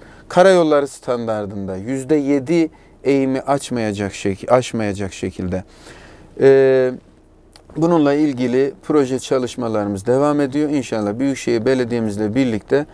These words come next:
önümüzdeki dönem İlimtepe yolunu, e, Körfez'e kazandırmış olacağız. Yine aynı şekilde Kuzey Marmara Otoyolu'yla, e,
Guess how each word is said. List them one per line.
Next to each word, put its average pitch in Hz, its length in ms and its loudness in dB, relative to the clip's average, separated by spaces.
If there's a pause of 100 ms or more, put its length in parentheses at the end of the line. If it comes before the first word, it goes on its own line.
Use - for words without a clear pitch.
(240)
önümüzdeki 113 600 0
dönem 101 340 -2
İlimtepe 123 500 -2
yolunu, 120 580 0 (500)
e, 117 460 0
Körfez'e 127 720 2
kazandırmış 117 880 -2
olacağız. 104 640 -2 (840)
Yine 208 260 6
aynı 190 320 0
şekilde 160 460 0
Kuzey 151 340 -2
Marmara 160 460 2
Otoyolu'yla, 135 840 0 (600)
e, 117 540 6